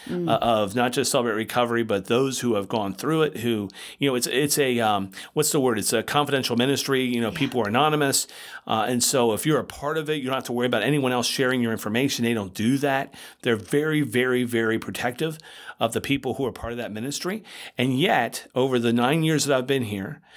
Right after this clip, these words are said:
Speaker 2: as anonymous and as confidential, the people who are in it are, are so excited about what God's doing in their life. I know who they are because they come to me.
Speaker 1: Sure.
Speaker 2: And they say, "Hey, w-, you know, I,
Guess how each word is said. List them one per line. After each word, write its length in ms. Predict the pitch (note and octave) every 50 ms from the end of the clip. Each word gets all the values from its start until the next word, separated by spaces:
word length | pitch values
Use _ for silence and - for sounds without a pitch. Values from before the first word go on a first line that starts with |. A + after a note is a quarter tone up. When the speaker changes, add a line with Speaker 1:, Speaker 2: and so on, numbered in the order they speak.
| - - - - -
Speaker 2:
as 300 | - A#2+ A#2+ A#2 A#2 - - -
anonymous 640 | B2 A#2+ A#2+ B2 C3 D3 D3+ D3 D3 C#3+ - -
and 80 | B2+ A#2
as 100 | A2+ -
confidential, 600 | - C#3 C3+ A#2 B2+ B2 D3 D#3+ C#3+ - B2 A2
the 340 | G#2+ G2 - D3 D#3+ F#3 G3
people 500 | - - - G3+ G3+ D#3 - F3 D#3+ C3+
who 160 | B2 C#3+ D3
are 100 | C#3 C3 -
in 180 | - D#3+ D#3 C3+
it 240 | F#2 F#2 G#2 G2 - _ _ _ - - - - - - -
are, 160 | - A#2+ B2 A#2+
are 180 | - C#3+ C3+ A#2+
so 360 | - - - - D3+ E3 F#3
excited 340 | E3+ - - - C#3+ D3 D3+
about 140 | B2+ A#2
what 80 | A2+ A#2
God's 260 | C3 B2 B2 A#2+ -
doing 180 | - C#3 B2+ B2+
in 60 | B2
their 80 | A2+ A2
life. 220 | G#2+ A2 A2 -
I 100 | A2+ C3+
know 160 | D3 E3 D#3
who 80 | C#3 C3+
they 120 | B2+ B2 B2
are 100 | A#2 A2+
because 220 | A#2+ - A#2+ A2
they 60 | G#2+
come 180 | - - C3 C3
to 60 | G#2
me. 160 | E2+ D#2 - - _ _ - - - -
Speaker 1:
Sure. 280 | - - E3 E3+ E3 -
Speaker 2:
And 100 | A#2 A2+
they 100 | A#2 A2+
say, 180 | G#2+ - B2+ A#2
"Hey, 200 | G#2 C#3+ C3+ A2
w-, 220 | - - A2+ -
you 140 | - B2 B2
know, 240 | A#2 A2 A2 A2 -
I, 280 | - G#2 - D#2 G#2+